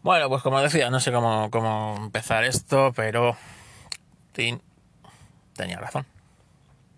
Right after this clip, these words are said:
Tenía razón y al final he pecado. He pecado y me he comprado un iPhone, un iPhone trece.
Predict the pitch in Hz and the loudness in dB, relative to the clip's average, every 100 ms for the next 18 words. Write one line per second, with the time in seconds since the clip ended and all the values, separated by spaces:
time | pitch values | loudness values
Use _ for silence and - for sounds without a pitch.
0 | _ - - _ _ _ _ _ _ _ | _ -20 -20 _ _ _ _ _ _ _
1 | _ - 117 107 104 127 127 101 98 101 | _ -6 -4 -4 -4 -4 -2 -4 -6 -2
2 | 113 123 131 127 - - - - _ _ | 0 2 0 -4 -12 -20 -20 -20 _ _
3 | _ _ _ _ _ _ _ _ - 123 | _ _ _ _ _ _ _ _ -8 -6
4 | - - - - - - - - - _ | -8 -12 -16 -20 -20 -20 -20 -20 -20 _
5 | _ _ _ - 101 92 - 123 143 147 | _ _ _ -12 -12 -6 -4 0 0 -2
6 | - - _ _ _ - - - - - | -6 -20 _ _ _ -20 -20 -20 -20 -20
7 | _ _ 113 120 131 127 - - - - | _ _ -2 0 0 -2 -6 -14 -16 -20
8 | - 101 101 95 92 110 113 117 120 120 | -6 -6 -4 -6 -2 -2 0 2 2 0
9 | _ _ _ - - _ _ _ _ _ | _ _ _ -20 -20 _ _ _ _ _
10 | _ - 107 104 101 101 - 101 98 95 | _ -6 -4 -2 -4 -6 -6 -6 -4 -6
11 | 92 92 95 101 98 95 90 - - | -10 -12 -10 -10 -12 -12 -12 -12 -20